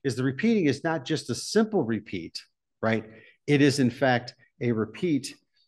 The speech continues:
that, um, is modified so it looks like it came from some other source. So when you see messages that have basically the same content that are slightly changed, you should question that.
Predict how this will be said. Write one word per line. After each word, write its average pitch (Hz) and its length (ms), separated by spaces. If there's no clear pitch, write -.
that, 123 360
um, 104 340
is 120 220
modified 131 640
so 120 160
it 120 80
looks 131 240
like 131 160
it 117 140
came 120 300
from 110 380
some 110 240
other 101 240
source. - 640
So 135 460
when 127 100
you 139 80
see 185 220
messages 139 580
that 123 300
have 117 280
basically 202 540
the 147 80
same 135 260
content 131 460
that 113 100
are 110 60
slightly 113 400
changed, 107 380
you 113 80
should - 200
question 120 360
that. 82 140